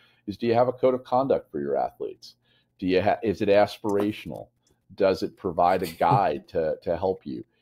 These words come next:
If you don't have one, should you have one? And, and, and how should we help you write that and prepare that? So I think we're prepared to help these organizations ocu-, operate in this space on a variety of levels, but in a holistic way. Uh,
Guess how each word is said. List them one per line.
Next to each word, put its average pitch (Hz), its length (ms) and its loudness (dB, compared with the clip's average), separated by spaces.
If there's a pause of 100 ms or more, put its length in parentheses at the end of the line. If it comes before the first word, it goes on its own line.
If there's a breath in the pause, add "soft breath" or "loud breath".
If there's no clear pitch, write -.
(140)
If 113 200 0
you 110 80 2
don't 143 280 2
have 101 240 -2
one, 98 200 -2
should 151 300 -2
you - 80 4
have 64 260 -4
one? 58 260 -14 (100)
And, 78 240 -6
and, 82 240 -6
and 80 200 -6
how 90 220 -2
should 82 220 -8
we 76 100 -2
help 80 240 0
you 76 80 -6
write 80 280 0
that 69 280 -2
and 71 160 -20
prepare - 380 -4
that? 64 280 -4
So 92 300 4 (460 loud breath)
I - 20 0
think 185 300 -2
we're 156 160 4
prepared 123 460 -2
to 98 100 4
help 95 260 0
these 85 180 -6
organizations 82 1000 -6 (120)
ocu-, 90 360 -2 (160)
operate 101 580 -2
in 85 160 -10
this 80 180 -8
space 80 520 -2 (440)
on 90 140 2
a 80 80 0
variety 78 800 0
of 69 160 -10
levels, 69 580 -8
but 104 160 2
in 107 80 -4
a 107 80 0
holistic 107 600 0
way. 85 500 2
Uh, 71 320 0